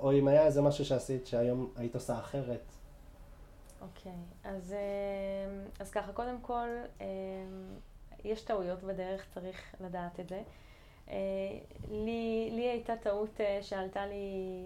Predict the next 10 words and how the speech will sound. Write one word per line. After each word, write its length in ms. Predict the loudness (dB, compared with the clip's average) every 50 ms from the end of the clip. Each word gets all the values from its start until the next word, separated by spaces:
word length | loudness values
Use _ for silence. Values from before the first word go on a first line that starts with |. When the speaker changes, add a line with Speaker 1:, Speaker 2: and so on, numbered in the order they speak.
| -10 -12 -10
Speaker 2:
קרוב 380 | -2 0 2 2 2 2 0 -2 -2 0 0 0 0 -2 -4 -6 -8 -10 -12 -14 -14
לעשרת 400 | -10 -4 -4 -2 -2 -2 -4 -4
אלפים 360 | -6 -6 -8 -8 -8 -8 -8
שקלים, 500 | -10 -8 -8 -6 -6 -6 -6 -6 -8 -10 -12 -14 -20 -20 -20 -14 -10
ממש 260 | -8 -6 -6 -6 -6
ברמה 380 | -4 -2 -2 -2 -2 -2 -2 -2
הזאת, 260 | -2 -2 -4 -6 -2
טעות 280 | 0 0 0 0 -2 -4
יקרה. 440 | -6 -2 0 0 4 6 6 6
Speaker 1:
אאו. 60 | 6